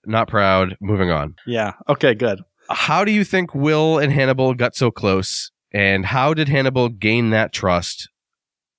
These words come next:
Speaker 1: Sadly, it was not through sexual favors.
Speaker 2: Will had an attachment to his dogs and the dogs that he had around him. And I feel like if,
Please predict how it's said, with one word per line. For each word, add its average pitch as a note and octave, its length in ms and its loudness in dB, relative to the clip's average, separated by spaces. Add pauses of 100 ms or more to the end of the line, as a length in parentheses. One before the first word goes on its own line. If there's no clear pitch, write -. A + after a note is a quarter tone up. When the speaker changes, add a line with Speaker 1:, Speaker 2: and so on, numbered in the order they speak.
(160)
Speaker 1:
Sadly, G#2 640 2
it A2 60 -2
was G2 140 0
not G2 220 2
through F#2 120 -2
sexual F2 340 -4
favors. - 480 -8 (580)
Speaker 2:
Will F3 560 0
had D#3+ 540 0
an B2+ 140 -4
attachment C3 600 -4
to - 120 -4
his G#2+ 180 -4
dogs A#2+ 580 0
and G#2+ 220 -8
the G#2 60 -10
dogs A2+ 380 -6
that G#2 120 -6
he G2 80 -10
had G#2 400 -6 (100)
around G#2 360 -8
him. B2+ 320 -8 (680)
And C3 140 -2
I B2+ 100 2
feel E3 300 -6
like A3+ 340 -6
if, C3+ 320 -6